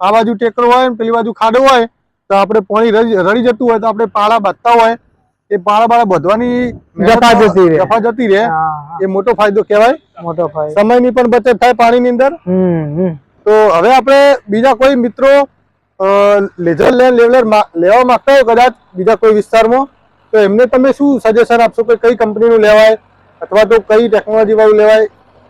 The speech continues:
Speaker 2: એસ ટી એલ જ લેવાય.
Speaker 1: હમ.
Speaker 2: આના અંદર જાપાન કંપનીનું ટ્રાન્સમીટર આવે,
Speaker 1: હમ.
Speaker 2: એટલે બહુ સારું પરફોર્મન્સ છે.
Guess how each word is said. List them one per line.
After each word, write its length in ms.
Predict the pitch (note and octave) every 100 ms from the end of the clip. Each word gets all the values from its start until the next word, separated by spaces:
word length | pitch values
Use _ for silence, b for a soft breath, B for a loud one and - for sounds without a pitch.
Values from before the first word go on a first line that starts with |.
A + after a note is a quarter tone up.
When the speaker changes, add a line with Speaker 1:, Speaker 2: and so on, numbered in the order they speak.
| _ -
Speaker 2:
એસ 200 | A#3+ A#3+
ટી 120 | D4+
એલ 220 | D4+ D4
જ 100 | D4
લેવાય. 520 | B3 A3+ G3 A3+ F4 F4+ _ _
Speaker 1:
હમ. 200 | E3+ F#3
Speaker 2:
આના 220 | A#3+ C#4
અંદર 180 | C#4 C#4+
જાપાન 480 | G#3 G#3 G3 C#4+ C4
કંપનીનું 840 | C4 C4 C#4+ C#4+ C#4+ C#4+ C#4+ C#4 C4+
ટ્રાન્સમીટર 540 | A#3 A3 C4 D4+ D4+
આવે, 640 | D4+ D4 D#4 F#4+ - - F3
Speaker 1:
હમ. 140 | D#3+
Speaker 2:
એટલે 240 | F#3+ B3+
બહુ 320 | B3+ C#4 C#4 B3
સારું 360 | B3 C4 B3
પરફોર્મન્સ 500 | A#3 G3+ A3+ G#3+ F#3+
છે. 280 | - E3